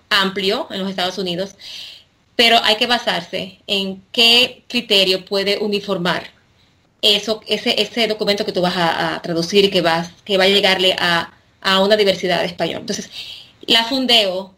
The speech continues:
la Fundeo ahora mismo para nosotros es una de las principales, eh, guías, porque, eh, han hecho una labor súper increíble como recurso ahora mismo para poder unificar. Muchas personas dicen, "Bueno, es muy peninsular, es muy español". No, yo,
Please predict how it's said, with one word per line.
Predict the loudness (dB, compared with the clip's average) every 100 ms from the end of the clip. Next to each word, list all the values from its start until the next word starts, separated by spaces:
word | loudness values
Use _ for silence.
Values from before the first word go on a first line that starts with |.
| _
la | -14
Fundeo | -10 -4 0
ahora | 0 0
mismo | 0 -2
para | 0 -2
nosotros | -2 -4 -2 -2 -2
es | -4
una | 0 2
de | 2
las | 0 -4 -16 _ _ _ _ _ _ -14 -4
principales, | 2 2 2 2 2 2 0 -4
eh, | -6 -4 -4 -4
guías, | 0 0 0 -6 -20 _
porque, | -10 -2 -2
eh, | 0 0 2
han | 2 2
hecho | 0 -2
una | 0
labor | 2 2 -2
súper | -8 -6 -2 0
increíble | 0 0 0 0 0 -2
como | -2 -4
recurso | -4 -2 -2 0 0 -2 -6 -18 -6
ahora | 0 2 2
mismo | 0
para | 0 -2
poder | 0 0 -2
unificar. | -4 -6 -6 -4 -4 -6 -12 -12 -12 -2
Muchas | 0 2
personas | 2 4
dicen, | 2 0
"Bueno, | 0 0
es |
muy | 0
peninsular, | -2 -2 -2 2 2 2 -2
es | -8 -10
muy | -6 -4
español". | -4 -6 -8 -4 -4 -4
No, | -6 -2
yo, | -2